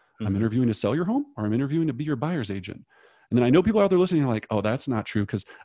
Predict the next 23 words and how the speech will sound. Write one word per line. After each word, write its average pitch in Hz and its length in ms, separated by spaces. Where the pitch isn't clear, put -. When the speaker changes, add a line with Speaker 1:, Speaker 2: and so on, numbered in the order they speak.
Speaker 1:
I 143 120
just 151 240
work 107 180
with 104 120
all 113 180
Sphere 123 400
and 101 80
my 101 140
friends. 107 380
I 104 80
don't 131 180
have 127 200
to - 140
interview 107 440
with 95 200
them." 98 300
And 160 220
great, 190 280
I, 113 100
I'm 101 260
not 101 240
saying 135 340
that, 170 200